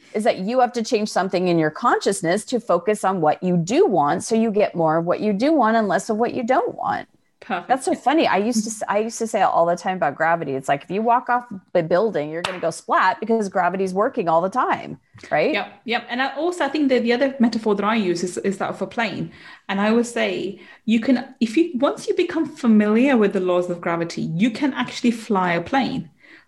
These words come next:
Speaker 2: But
Speaker 1: Mm.
Speaker 2: without it, you can't. I mean, if you think, "Oh, I can never fly," that's your limited thinking. If you know the rules, and this is the same thing that applies to law of attraction, once you know the rules, you can fly. And you've
Speaker 1: Yes.
Speaker 2: shown that clearly through your own life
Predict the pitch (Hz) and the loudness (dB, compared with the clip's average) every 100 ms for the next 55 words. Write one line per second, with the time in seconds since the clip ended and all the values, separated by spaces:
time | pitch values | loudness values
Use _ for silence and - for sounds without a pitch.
0 | _ - 190 175 202 - 392 427 - 190 | _ -6 -4 -6 -6 -4 -4 -6 -8 -4
1 | - 214 339 214 - 208 233 226 - 311 | -4 -2 0 -2 0 4 4 4 2 0
2 | 262 254 214 214 208 220 208 190 247 196 | 2 4 2 0 2 4 4 2 0 0
3 | 190 - - - - 240 - 240 254 247 | -4 -12 -20 -10 -4 -4 -2 2 4 4
4 | 240 233 - - 262 285 - 180 - 208 | 6 4 2 -2 2 2 0 -2 0 -2
5 | 214 311 294 277 277 233 208 240 294 220 | 2 4 6 6 4 4 4 4 4 2
6 | 190 - 208 240 - 269 254 240 220 214 | 0 2 2 2 0 -2 0 4 6 6
7 | 202 - 196 - 190 196 196 185 180 - | 2 0 -4 -4 -4 -4 -2 -2 -2 -4
8 | 269 226 185 214 359 381 349 302 247 180 | -4 -4 -2 0 2 2 2 2 4 4
9 | 175 330 453 - - _ _ _ 262 330 | 4 2 0 -4 -16 _ _ _ 0 2
10 | 240 196 202 254 - - - _ - 220 | 2 0 0 -2 -2 -8 -16 _ 2 4
11 | 262 220 - 247 247 214 - - 220 214 | 4 2 2 2 2 0 -4 -2 0 2
12 | 254 339 202 190 196 196 202 208 269 302 | 2 2 -2 -2 0 2 2 4 4 6
13 | 196 - 196 | 4 0 -4